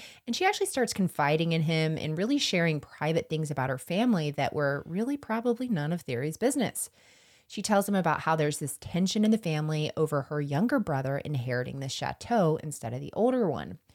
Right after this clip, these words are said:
She shared basically anything and everything about the members of her family to the point that by the time Thierry meets any of the other family members,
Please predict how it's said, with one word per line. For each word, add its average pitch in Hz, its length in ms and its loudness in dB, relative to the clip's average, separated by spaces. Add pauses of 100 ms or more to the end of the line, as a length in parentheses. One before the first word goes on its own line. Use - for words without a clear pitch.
(520)
She 240 200 -6
shared 226 400 6
basically 185 440 4
anything 220 440 4
and 180 80 4
everything 165 440 2
about 147 260 2
the 139 60 -4
members 135 320 0
of 135 100 -6
her 139 100 -4
family 139 380 -4
to - 100 -8
the 147 100 2
point 202 640 -4
that 156 120 -6
by 160 120 2
the 220 120 2
time 190 280 0
Thierry 151 320 -2
meets 139 420 0
any 165 240 2
of 135 100 2
the 120 100 0
other 127 240 0
family 131 320 -4
members, 131 480 -2